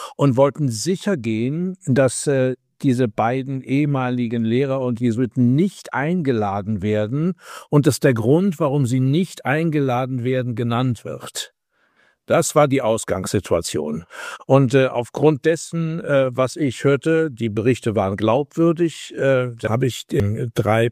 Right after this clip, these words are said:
M-, Männern zugesagt, dass ich das für glaubwürdig halte und dann mich entschieden, den mir damals, äh, ver-, äh, zur Verfügung stehenden, äh, Adressen der potenziell betroffenen Jahrgänge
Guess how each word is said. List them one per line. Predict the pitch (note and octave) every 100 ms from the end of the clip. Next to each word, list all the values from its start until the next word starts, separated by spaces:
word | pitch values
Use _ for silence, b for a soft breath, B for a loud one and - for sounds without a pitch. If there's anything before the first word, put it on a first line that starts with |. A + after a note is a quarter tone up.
| -
M-, | D#3+ A#2 -
Männern | A#2+ B2 A#2+ G#2+
zugesagt, | - C#3 B2 A#2+ A#2+ A2+
dass | A#2+
ich | B2
das | A#2
für | C3
glaubwürdig | A2+ A2 A2 G#2 G2
halte | - A#2 B2 E3 F3 -
und | C#3 A#2+
dann | - C3+ E3 F3
mich | E3 D#3 -
entschieden, | C#3 B2 - D3 D#3+ D#3+ D#3 C3+ B B B
den | C#3 C#3+ D#3 E3+ E3+
mir | - C#3+ D#3
damals, | B2+ C3+ D3 C#3+ C3+ -
äh, | C#3+
ver-, | - B2+
äh, | C3
zur | A#2+ -
Verfügung | B2+ A#2+ D3+ D#3 C#3+
stehenden, | - - C#3 C#3 C3+ C3 B2+ B2+ B2+
äh, | - B2 A2+ G#2 _ _ _ _
Adressen | A#2+ A#2 G#2+ C#3+ - - C3
der | B2
potenziell | - - D#3 - C3+ A#2 C#3+ C#3+
betroffenen | C3+ - C3 C3+ C3 A#2
Jahrgänge | A2 A2+ C#3+ A2+ A2+ B2+ D#3